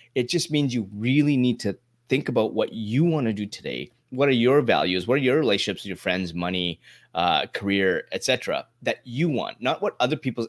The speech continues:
expect of you? Uh, and a, a very good s-, uh, case study I have of this,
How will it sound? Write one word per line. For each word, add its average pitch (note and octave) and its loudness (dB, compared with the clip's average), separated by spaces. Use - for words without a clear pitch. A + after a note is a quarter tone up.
expect - -4
of - -4
you? A#1 -10
Uh, - -4
and G#2+ 2
a, G2+ 4
a G#2 -2
very C#3 0
good A2+ 0
s-, - -14
uh, G#2+ -6
case G2+ -6
study F2+ -4
I E2 -4
have F2 -4
of E2 -12
this, F#2+ -6